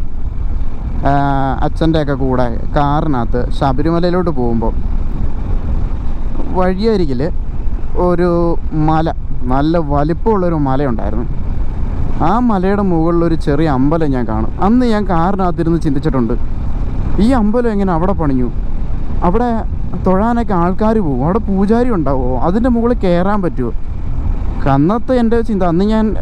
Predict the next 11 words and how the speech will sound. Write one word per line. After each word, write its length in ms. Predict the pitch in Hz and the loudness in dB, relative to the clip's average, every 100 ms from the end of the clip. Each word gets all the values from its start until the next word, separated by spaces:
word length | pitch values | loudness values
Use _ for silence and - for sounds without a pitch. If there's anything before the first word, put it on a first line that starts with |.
| 180 | 0
ആ, 100 | 180 | 2
വലിയ 320 | 175 185 202 | 0 0 0
പ്രായമൊന്നും 440 | 196 190 208 208 | 0 2 2 2
ഇല്ലല്ലോ, 260 | 180 175 156 | 2 2 2
കുഞ്ഞാണെന്നല്ലേ. 540 | 170 190 175 165 139 127 | 2 2 2 2 0 0
ഞാൻ 200 | 131 160 | 2 0
നോക്കിയപ്പോൾ 440 | 202 220 240 247 226 | 0 0 0 2 2
വലിയൊരു 480 | 220 226 233 262 | 2 2 2 2
പാറയുടെ 420 | 254 220 214 240 247 | 2 2 0 0 0
മണ്ടയ്ക്കാണ് 640 | 233 226 226 233 240 233 | 0 0 0 0 2 2
ഇങ്ങനൊരു 640 | 220 208 220 233 226 226 | 2 2 2 2 2 0